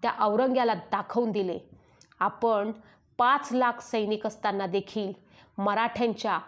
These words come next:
फक्त दोन हजार सैन्यानं आपली इतकी तारांबळ उडवली, हे सत्यच औरंग्याचं सैन्य पचवू शकत नव्हतं. आपल्या एवढ्या मोठ्या सैन्यात घुसून मराठ्यांनी तळाचा कलश कापून नेला,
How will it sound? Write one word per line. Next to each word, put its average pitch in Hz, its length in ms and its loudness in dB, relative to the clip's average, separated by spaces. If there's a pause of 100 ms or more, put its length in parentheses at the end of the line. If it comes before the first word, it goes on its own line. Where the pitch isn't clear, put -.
(400)
फक्त 285 420 -2 (420)
दोन 294 480 4
हजार 254 260 2
सैन्यानं 208 580 -2 (380)
आपली 208 260 -2
इतकी - 640 -2
तारांबळ 220 560 0
उडवली, 190 440 0 (420)
हे 220 160 4
सत्यच - 840 -2 (320)
औरंग्याचं 208 560 0
सैन्य 233 540 0 (300)
पचवू 208 280 0
शकत 208 400 -6
नव्हतं. 180 400 -6 (720)
आपल्या 185 300 0 (160)
एवढ्या 202 380 0
मोठ्या 233 440 0
सैन्यात 254 380 2
घुसून 214 440 0 (400)
मराठ्यांनी 254 760 2 (360)
तळाचा 247 380 4
कलश 302 520 2
कापून 269 400 2
नेला, 202 280 2